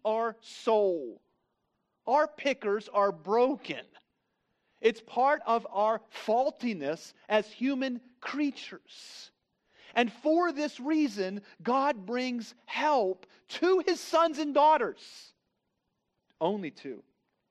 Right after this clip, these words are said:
his sons and daughters. So let's keep going in our questions, okay? Let's keep going in our questions. Notice here before I go, I mean, there's a couple of things I,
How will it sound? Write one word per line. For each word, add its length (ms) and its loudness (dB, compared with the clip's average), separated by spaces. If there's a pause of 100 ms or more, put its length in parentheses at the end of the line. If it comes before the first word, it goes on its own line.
(720)
his 120 -10
sons 340 -10
and 120 -16
daughters. 580 -20 (3750)
So 100 -4
let's 160 -2
keep 180 -8
going 240 -6
in 80 -10
our 100 -8
questions, 580 -12
okay? 280 -8 (440)
Let's 180 -8
keep 180 -14
going 200 -10
in 40 -12
our 80 -12
questions. 680 -20 (440)
Notice 300 0
here 140 -8
before 280 -4
I 80 2
go, 200 -2 (280)
I 60 -6
mean, 160 -8
there's 140 -20
a 20 -12
couple 220 4
of 40 -8
things 200 -4
I, 100 2